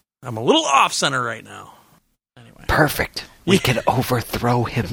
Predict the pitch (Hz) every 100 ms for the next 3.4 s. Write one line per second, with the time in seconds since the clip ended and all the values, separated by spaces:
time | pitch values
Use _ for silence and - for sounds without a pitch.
0 | 101 113 107 107 110 131 165 - 170 285
1 | 160 156 339 - - - - - 185 220
2 | 190 160 131 131 120 123 - - 123 113
3 | 113 113 107 104